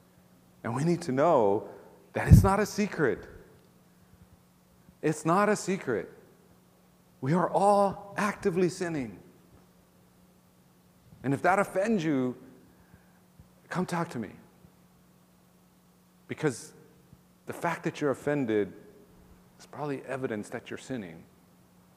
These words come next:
We, we gotta stop pretending. That's what John says.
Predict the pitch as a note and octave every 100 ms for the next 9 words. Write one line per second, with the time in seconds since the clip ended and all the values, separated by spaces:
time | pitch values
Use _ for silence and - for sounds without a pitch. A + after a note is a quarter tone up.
0 | _ _ - - - - _ _ _ _
1 | _ _ _ _ - - - - - -
2 | - - - - - - - - - _
3 | _ _ _ _ A#2 A2 - C3+ D#3 -
4 | F#3 D#3 C#3 C#3 D3+ A2+ F2 - - -
5 | _ - - _ _ _ - - - -
6 | - - - - _ - - - F3 E3
7 | D#3 C3 F3 A2 -